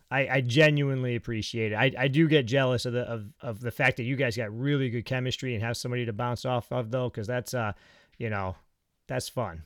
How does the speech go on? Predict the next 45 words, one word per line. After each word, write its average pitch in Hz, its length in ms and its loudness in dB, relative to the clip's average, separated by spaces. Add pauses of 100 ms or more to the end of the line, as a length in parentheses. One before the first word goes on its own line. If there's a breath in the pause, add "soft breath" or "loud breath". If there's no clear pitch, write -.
(120)
But, 135 240 -2
you 233 100 4
know, 160 220 6 (180)
I 143 100 0
enjoy 151 280 6
it, 131 80 4
and 110 80 -4
I 107 40 -2
love 120 200 0
having 131 260 0
guests 131 320 0
on. 147 180 2
And 120 80 0
when 107 120 -4
I, - 40 -6
when 107 140 -8
I 101 60 -6
get 127 220 -2
those 123 180 -2
opportunities, 135 680 -2
man, 120 200 -2
I, 95 160 -4
I - 20 -6
relish 120 480 -2
it. 110 140 -6
And 101 100 -6
th-, 107 140 -6
and 107 120 -6
this 113 140 -2
is 98 220 -8 (100)
a 107 80 -10
huge 113 300 -4
moment 117 320 -4
having 110 240 -2
you 107 80 -6
guys 98 260 -6
on, 92 200 -6
so 90 180 -12
thank 107 260 -6
you. 85 80 -14 (640 soft breath)
But, 117 240 0
uh, 120 140 4
but 139 120 2
yeah, 143 140 8
so, 131 240 -2